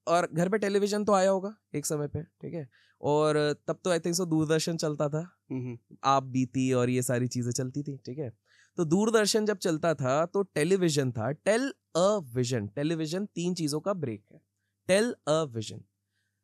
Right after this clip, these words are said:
Speaker 1: हम लोग आपको एक विजन देंगे जिसके भरोसे आपको आपकी लाइफ चलानी है।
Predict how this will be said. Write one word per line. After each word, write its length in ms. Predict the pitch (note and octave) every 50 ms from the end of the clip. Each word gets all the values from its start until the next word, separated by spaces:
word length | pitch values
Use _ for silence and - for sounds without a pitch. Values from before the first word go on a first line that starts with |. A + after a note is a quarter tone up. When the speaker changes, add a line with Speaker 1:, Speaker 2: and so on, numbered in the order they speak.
| _ _ -
Speaker 1:
हम 180 | D#3+ G3+ B3 B3+
लोग 200 | G#3 G#3 G#3+ G#3
आपको 240 | F#3 F3+ - G#3+
एक 100 | A3+ G#3+
विजन 460 | G3 D3 B2+ C3 D3 C#3+ F3+ A3+ A3+ F3
देंगे 400 | C#3 A#2+ A2 G#2 - E3 A3+ - _ _ _ _ _ _ _ _
जिसके 300 | B2+ C#3+ F3+ - - B3+
भरोसे 400 | A3 E3+ D3+ D3 D3 D3+ - F#3+
आपको 300 | G3 F3 D3+ - - -
आपकी 220 | F3 D3+ - - F#3+
लाइफ 240 | D#3+ B2+ A#2 A#2 A#2
चलानी 400 | - - G#2+ G2 F#2+ G2 G2
है। 60 | A2